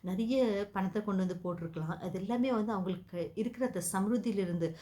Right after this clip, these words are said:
அவங்களுக்கு இருக்கிற அந்த ஒரு சிறப்பான வாழ்க்கையிலிருந்து அவங்க கொண்டு வந்து போடுறாங்க. ஆனா ஒரே ஒரு வே-, ஏழை விதவை மட்டும் வந்து அவங்க கிட்ட இருக்கிற அந்த ஜீவனும், அந்த சாப்பிட்றதுக்கு தேவையானது, அவங்களுடைய உயிர் வாழ்றதுக்கு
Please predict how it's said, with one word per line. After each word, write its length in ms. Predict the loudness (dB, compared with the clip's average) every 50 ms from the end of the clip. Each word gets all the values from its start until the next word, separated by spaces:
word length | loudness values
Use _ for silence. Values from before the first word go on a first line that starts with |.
| -14 -18 -4 -2
அவங்களுக்கு 500 | 0 2 4 4 2 2 2 -2 -2 -2
இருக்கிற 400 | 0 0 0 -2 -2 0 0 2
அந்த 220 | 2 0 0 0
ஒரு 280 | 0 0 0 0 0 0
சிறப்பான 580 | 0 -2 0 -2 -2 -2 -2 -2 0 0 0
வாழ்க்கையிலிருந்து 800 | 0 0 0 0 0 0 -2 0 0 2 4 4 2 2 0 0
அவங்க 200 | 0 0 -2 -2
கொண்டு 180 | -2 -2 0 0
வந்து 260 | 0 0 -2 -2 -4 -4
போடுறாங்க. 500 | -4 -2 -2 -2 -2 -2 -2 -4 -6 -6 -6 -6
ஆனா 320 | -6 -4 -4 -4 -4 -4
ஒரே 280 | -4 -2 -2 0 0 2
ஒரு 240 | 2 2 2 2 0
வே-, 240 | -2 -4 -4 -6 -8 -10 -14 -18 -18 -10 0
ஏழை 360 | 4 6 6 6 6 4 2
விதவை 380 | 2 0 0 2 2 2 2
மட்டும் 440 | 2 2 -2 -2 -2 0 2 2 2
வந்து 540 | 2 0 0 0 0 2 2 0 0 -2 -4 -8 -16 -18 -20 -20 _
அவங்க 340 | -8 -4 -2 2 4 4 4
கிட்ட 200 | 2 0 0 0
இருக்கிற 420 | 0 0 -2 -2 -4 -4 -6 -6 -6
அந்த 280 | -4 -2 0 2 2 0 -2 -2 0
ஜீவனும், 400 | 2 2 2 4 2 0 0 -2 -4
அந்த 180 | -4 -2 -2 -2 0 2
சாப்பிட்றதுக்கு 580 | 2 2 2 2 0 -2 0 0 -2 -4 -6
தேவையானது, 720 | -4 -4 -2 -2 -2 -4 -2 -2 -2 -2 -2 -4 -6 -6 -8 -14 -20 -20 -6 -2
அவங்களுடைய 540 | 0 0 2 2 2 2 2 2 0 0 -2 -6 -8 -6 -4
உயிர் 240 | 0 0 2 0 2
வாழ்றதுக்கு 460 | 2 2 2 2 0 -2 -2 -4